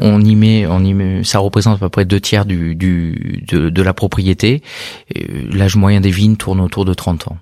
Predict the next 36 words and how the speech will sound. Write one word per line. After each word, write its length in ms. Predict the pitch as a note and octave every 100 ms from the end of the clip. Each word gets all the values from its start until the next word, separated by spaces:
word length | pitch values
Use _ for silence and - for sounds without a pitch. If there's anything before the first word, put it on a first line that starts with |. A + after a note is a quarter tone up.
| _
aujourd'hui 400 | - F2+ E2 F2+
sur 160 | F#2 E2
les 60 | E2+
fiefs 180 | -
de 100 | F#2
Lagrange, 300 | F2 F2+ A2
qui 120 | - A2+
en 120 | G#2
font, 260 | - C#3+ B2+ - - - _
moi 80 | F#2
je 100 | F#2+
dis 140 | G#2+
que 80 | A2
c'est 180 | G#2 F#2+
un 60 |
second 280 | F2+ G#2+ G2+
vin, 200 | G#2+ C3+
car 240 | B2 F2+ G2+
oui, 320 | D3 G#2 F2
il 80 | F2+
est 60 |
produit 400 | F2+ - F#2+ F#2+
sur 160 | F#2 F2
la 100 | F2
propriété 440 | F2+ E2+ F#2 -
avec 260 | G2 E2+ -
nos 80 | F2
vignes, 400 | G#2+ D#3 G#2+ E2 - - - _
euh, 140 | -
nos 100 | E2+
vignes 220 | F2+ F#2 F#2
qui 80 |
sont 160 | - F2+
d'un 160 | F2 E2+
seul 180 | F#2
tenant, 340 | F2+ F2+ F2+